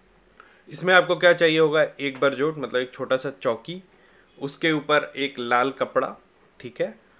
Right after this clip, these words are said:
उसके ऊपर चावल से जो हम यंत्र बनाते हैं,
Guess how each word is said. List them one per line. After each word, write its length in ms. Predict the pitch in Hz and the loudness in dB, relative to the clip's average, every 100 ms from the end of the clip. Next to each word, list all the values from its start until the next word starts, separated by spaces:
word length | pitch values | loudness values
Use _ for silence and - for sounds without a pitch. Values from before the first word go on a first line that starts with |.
| _ - | _ -12
उसके 320 | 139 - 170 | -10 -2 0
ऊपर 360 | 160 139 170 185 | 0 0 -2 -2
चावल 640 | - 160 127 135 156 170 151 | -4 4 4 6 4 0 -2
से 420 | - 135 175 247 _ _ _ - - _ _ _ _ _ _ _ _ _ _ _ _ | -6 -6 -6 -8 _ _ _ -20 -20 _ _ _ _ _ _ _ _ _ _ _ _
जो 260 | 110 135 151 | -8 0 0
हम 240 | 147 147 143 | 0 -4 -2
यंत्र 380 | 151 165 160 | -2 2 0
बनाते 480 | 139 131 123 120 143 | 2 2 2 2 0
हैं, 340 | 123 104 - | -2 -8 -12